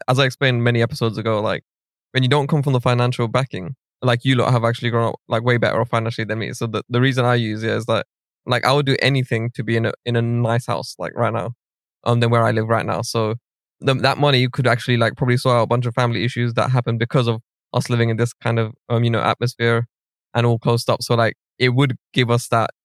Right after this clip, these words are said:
you know, that space that is quite crucial for things to just be a little bit better and nicer, yeah.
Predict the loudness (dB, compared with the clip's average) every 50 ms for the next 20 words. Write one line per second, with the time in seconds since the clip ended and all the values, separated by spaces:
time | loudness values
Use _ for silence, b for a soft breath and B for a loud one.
0 | _ -2 0 2 2 2 0 -2 -4 -4 -2 0 0 0 0 -2 -2 -2 -2 0
1 | 0 -2 -4 -6 -6 -2 -2 -2 -2 -2 -2 -2 -2 -2 -2 -4 -6 -8 -8 -10
2 | _ _ _ _ _ _ _ _ _ _ _ _ -8 -6 -2 -2 -2 -2 -2 -4
3 | -2 -2 -2 -2 -4 -6 _ -4 -4 -2 -2 -2 -4 -4 -4 -2 0 0 2 2
4 | 2 2 2 0 0 0 0 0 0 0 0 0 0 0 0 -2 -2 -2 -2 -4
5 | -6 -6 -6 -6 -6 -8